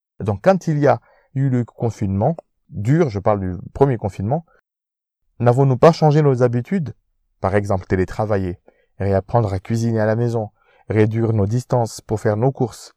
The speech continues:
Euh, on a commencé à vendre des objets sur Vinted. Est-ce qu'on, on, est-ce qu'on va pas s'arrêter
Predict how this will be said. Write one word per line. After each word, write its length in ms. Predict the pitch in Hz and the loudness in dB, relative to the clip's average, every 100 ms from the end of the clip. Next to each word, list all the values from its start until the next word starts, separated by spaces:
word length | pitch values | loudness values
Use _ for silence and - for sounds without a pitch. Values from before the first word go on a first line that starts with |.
| _ _ _ - | _ _ _ -2
Euh, 60 | |
on 220 | 98 104 | 0 2
a 60 | 104 | 0
commencé 400 | - 120 120 - | 0 0 0 0
à 60 | 107 | 0
vendre 220 | 117 107 | 0 -2
des 180 | 104 113 | -4 -4
objets 420 | 117 113 120 110 _ _ | -4 -2 -4 -4 _ _
sur 220 | - 101 | -8 -6
Vinted. 520 | 110 120 131 123 95 92 _ _ _ - | -2 -2 2 2 2 -4 _ _ _ 0
Est-ce 180 | 147 151 | 0 2
qu'on, 220 | - 160 - _ _ _ - | 4 4 2 _ _ _ 0
on, 180 | 139 131 _ _ _ _ - - | 0 0 _ _ _ _ -10 -2
est-ce 140 | 147 | -2
qu'on 160 | - 151 | 4 4
va 160 | 139 131 | 6 6
pas 160 | 160 | 6
s'arrêter 640 | 160 143 135 131 135 139 | 4 2 0 -2 0 -2